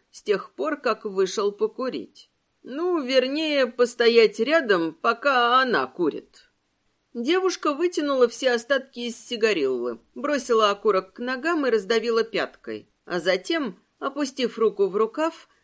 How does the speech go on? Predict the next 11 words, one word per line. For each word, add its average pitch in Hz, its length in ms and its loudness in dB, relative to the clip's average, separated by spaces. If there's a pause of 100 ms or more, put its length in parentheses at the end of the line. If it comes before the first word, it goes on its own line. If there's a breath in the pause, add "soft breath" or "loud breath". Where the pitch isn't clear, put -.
(140)
достала 285 560 0
длинный 277 480 -4
стилет, 247 680 -6 (160)
который 277 460 -8
мог 247 260 -4
быть 208 220 -2
изготовлен 240 760 -4
только 277 320 -6
из 233 160 -6
могильной 220 540 -4
кости. - 640 -8